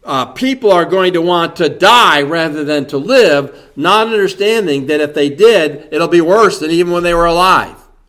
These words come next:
So people are deceived about these things. People are going to beg for the rocks and the mountains to fall upon them, cover them, as they experience the outpouring of God's wrath.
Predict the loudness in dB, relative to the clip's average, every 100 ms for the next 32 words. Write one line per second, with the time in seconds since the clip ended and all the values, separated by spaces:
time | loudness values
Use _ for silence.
0 | _ _ -6 -4 -2 -4 -2 -2 -2 -4
1 | -8 -10 -8 -4 -4 -4 -6 -8 -8 -8
2 | -8 -8 -14 -20 _ -6 -4 -2 2 2
3 | 2 -2 -2 0 2 2 0 -2 -4 -2
4 | -2 -2 -4 -6 -6 -4 -2 -2 -4 -6
5 | -6 -8 0 2 4 2 -2 -2 0 -4
6 | -4 -2 0 0 0 -2 -4 -6 -14 -6
7 | -6 -4 -4 -6 -10 -6 -2 0 -2 -6
8 | -4 -2 -4 -4 -6 -4 -8 -6 -2 -2
9 | -4 -6 -2 -2 -4 -8 -20